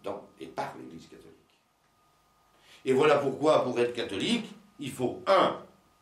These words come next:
je me retombe sur mes pieds, il faut, un, être baptisé du baptême d'eau, deux, il faut avoir la foi, c'est-à-dire croire tout ce que Dieu a révélé, tout. Et puis,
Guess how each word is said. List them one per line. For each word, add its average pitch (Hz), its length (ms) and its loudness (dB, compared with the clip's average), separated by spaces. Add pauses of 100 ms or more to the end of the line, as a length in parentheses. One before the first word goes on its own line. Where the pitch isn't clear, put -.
(240)
je - 140 -10
me 127 100 -2
retombe 113 340 -2
sur 90 160 -10
mes 85 140 -10
pieds, 180 480 -2 (440)
il 139 100 -6
faut, 117 260 -8
un, 170 220 4
être - 180 -2
baptisé 107 680 -4 (160)
du - 180 -12
baptême 80 320 -6
d'eau, 90 320 -10 (340)
deux, 131 320 0
il 101 80 -12
faut 110 220 -8
avoir 87 240 -2
la 73 100 -6
foi, 82 320 -4
c'est-à-dire 85 420 -12
croire - 400 -2
tout - 180 2
ce - 140 -6
que 120 80 -6
Dieu 92 260 -6
a 76 40 -2
révélé, 71 420 -12 (1300)
tout. - 300 -4 (1900)
Et 139 140 -4
puis, 117 160 -14